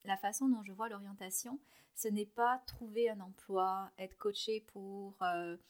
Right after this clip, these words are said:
euh, passer une entrevue. C'est plutôt, c'est très existentiel, c'est comprendre finalement qui on est, quels sont nos blocages, euh, profonds qui nous empêchent,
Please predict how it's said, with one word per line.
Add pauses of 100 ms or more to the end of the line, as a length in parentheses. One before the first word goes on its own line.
(460)
euh,
passer
une
entrevue. (400)
C'est
plutôt, (320)
c'est
très
existentiel,
c'est
comprendre
finalement (240)
qui
on
est, (380)
quels
sont
nos
blocages,
euh, (280)
profonds (380)
qui
nous
empêchent,